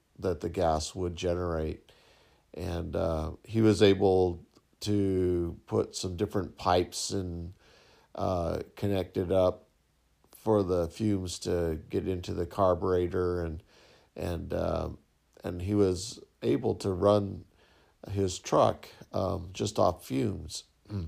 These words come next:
And, uh, and, uh, one of the b-, it, it was working really well, and, uh, he was trying to get it, um, to not, uh, condense the gas,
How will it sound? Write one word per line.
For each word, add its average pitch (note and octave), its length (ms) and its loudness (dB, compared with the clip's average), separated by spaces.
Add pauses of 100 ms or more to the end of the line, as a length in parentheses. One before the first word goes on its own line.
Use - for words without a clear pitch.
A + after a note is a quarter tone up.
(540)
And, F#2 360 -6
uh, E2+ 340 -4 (680)
and, F2 340 -6
uh, E2+ 300 -4 (200)
one G2+ 220 6
of G2 120 4
the F2+ 80 2
b-, - 260 -6 (500)
it, G#2+ 280 -6
it G#2+ 160 2
was G#2 200 2
working A2 480 4
really G2+ 260 4
well, G#2 500 8 (400)
and, F#2 400 -4
uh, F2+ 340 4 (380)
he G#2 220 -2
was G2+ 260 2
trying G#2+ 360 0
to F#2 220 -2
get F2+ 320 0
it, - 440 -4
um, F2 400 -4 (920)
to F#2 520 -2 (140)
not, F#2 640 2
uh, F2 380 0
condense F#2 640 -2
the F#2 160 -6
gas, E2+ 680 0